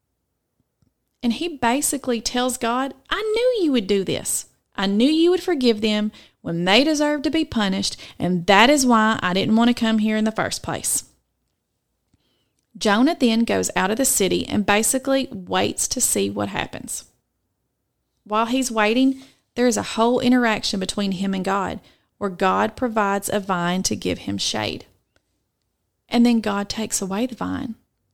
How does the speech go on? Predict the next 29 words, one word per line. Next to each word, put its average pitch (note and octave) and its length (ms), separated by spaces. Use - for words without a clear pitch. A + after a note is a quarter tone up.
so - 220
that F3+ 160
Jonah F#3+ 300
no F3+ 240
longer F3 460
has - 200
shade. - 440
Once G3 260
the B3+ 120
shade A3+ 340
was G#3+ 180
gone, G#3+ 440
Jonah G3 360
started F3+ 340
complaining F#3+ 540
about F#3 240
the G3+ 80
sun, G3 440
and F#3 140
he G#3 100
said, G3 400
"It A#3 160
would G3 180
be F#3+ 140
better G#3+ 600
for G3 220
me G3+ 320
to F3+ 180
die G3 720